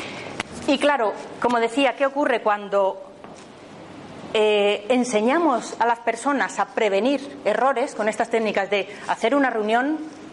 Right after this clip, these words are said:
antes de que vayamos a hacer el trabajo? Que todos participemos. O ha habido un par de listillos que son los que más saben de todo y son los que siempre opinan y, ah, el resto ordena, el resto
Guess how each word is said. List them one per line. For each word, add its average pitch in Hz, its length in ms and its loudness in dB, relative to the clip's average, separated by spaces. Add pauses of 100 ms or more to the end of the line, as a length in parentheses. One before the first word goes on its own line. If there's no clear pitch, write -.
(160)
antes 262 580 -2 (840)
de 214 140 2
que 208 100 0
vayamos 220 360 0
a 240 40 0
hacer 233 200 0
el 247 100 0
trabajo? 180 420 -2 (640)
Que 208 100 2
todos 262 360 2
participemos. 196 920 -2 (920)
O 208 540 4
ha 202 100 4
habido 269 400 2
un 262 180 2
par 254 240 0
de 247 100 0
listillos 254 480 0
que 262 120 -2
son 240 180 0
los 233 100 0
que 233 100 -2
más 226 180 0
saben 226 380 -2
de 214 440 2
todo 247 320 4
y 247 120 -4
son 220 280 0
los 220 140 0
que 220 100 -2
siempre 214 340 0
opinan 247 460 2
y, 196 340 0 (140)
ah, 196 180 0 (160)
el 185 140 0
resto 220 300 0
ordena, 196 500 0 (100)
el 190 100 -4
resto 226 440 0